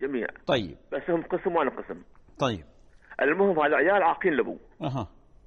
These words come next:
Speaker 1: والسب الأم الصراحة.
Speaker 2: إيه.
Speaker 1: والأب أثر على، أثر على الأم، بس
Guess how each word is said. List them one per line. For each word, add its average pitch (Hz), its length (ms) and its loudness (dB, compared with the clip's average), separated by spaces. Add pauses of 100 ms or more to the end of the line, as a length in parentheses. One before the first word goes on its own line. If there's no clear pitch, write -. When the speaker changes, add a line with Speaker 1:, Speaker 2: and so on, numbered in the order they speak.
(520)
Speaker 1:
والسب 220 400 0
الأم 202 240 2
الصراحة. 98 440 -2 (260)
Speaker 2:
إيه. 113 260 -4 (320)
Speaker 1:
والأب 175 340 2
أثر 175 280 2
على، 156 180 4
أثر 185 260 0
على 139 140 2
الأم، 170 340 -2
بس - 100 -8